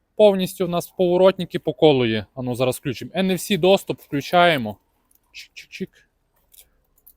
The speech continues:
Bluetooth-колоночка, до речі, вмонтована. О, щось там говорить можна. Гідравлічні гальми, як спереду, так і ззаді. Двадцяті фетівські колеса.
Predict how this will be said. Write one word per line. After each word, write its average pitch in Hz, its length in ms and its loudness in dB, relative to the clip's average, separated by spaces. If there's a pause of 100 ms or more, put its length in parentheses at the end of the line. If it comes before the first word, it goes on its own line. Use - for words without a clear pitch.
(200)
Bluetooth-колоночка, 185 840 -4
до 160 120 -2
речі, 160 220 0
вмонтована. 123 640 -2 (720)
О, - 180 -10
щось - 180 -14
там 123 140 -10
говорить 117 400 -6
можна. 101 240 -12
Гідравлічні 180 540 -4
гальми, 160 360 -6
як 147 100 -12
спереду, 147 340 -6
так - 200 -18
і 135 60 -12
ззаді. 165 260 -6
Двадцяті 139 440 -10
фетівські 139 440 -12
колеса. 165 440 -6